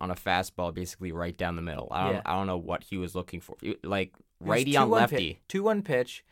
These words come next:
Speaker 2: He just takes a ninety-five mile per hour fastball right down the pipe.
Speaker 1: And then swings and misses late at one that was ninety-two or ninety-three
Speaker 2: Yeah.
Speaker 1: and strikes out. And that's very,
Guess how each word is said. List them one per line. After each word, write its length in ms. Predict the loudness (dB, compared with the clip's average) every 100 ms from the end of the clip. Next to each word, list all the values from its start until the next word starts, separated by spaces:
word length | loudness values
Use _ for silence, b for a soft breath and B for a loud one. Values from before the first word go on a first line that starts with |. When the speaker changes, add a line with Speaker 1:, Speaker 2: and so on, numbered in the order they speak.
| b
Speaker 2:
He 80 | -8
just 140 | -8
takes 240 | 0 0 0
a 60 |
ninety-five 580 | -2 -2 -2 0 2 2
mile 160 | 2 -2
per 100 | 0
hour 260 | 0 0
fastball 840 | -2 -2 -2 -4 -2 0 0 -2 -6 -14
right 420 | -8 -2 -2 0
down 400 | -2 -2 -6 -10
the 60 | -12
pipe. 260 | -14 -16 _ _ _
Speaker 1:
And 120 | -2
then 500 | 2 2 2 0 -2 -8 _
swings 380 | -8 -2 0 2
and 120 | 2
misses 300 | 2 0 -4
late 220 | 0 0
at 80 | 2
one 160 | 0 0
that 80 | 0
was 240 | -2 -2
ninety-two 520 | -2 -2 -4 -4 -2
or 100 | -2
ninety-three 720 | 0 -2 -4 -6 -4 -4 -4 -6
Speaker 2:
Yeah. 240 | -4 -6 _ _ _
Speaker 1:
and 140 | -6 -4
strikes 320 | -2 -4 -2
out. 300 | -2 -2 -6 _ _ _ _ _ -4
And 140 | 0
that's 460 | 0 0 -6 -10 -10
very, 760 | -14 -4 2 2 2 2 0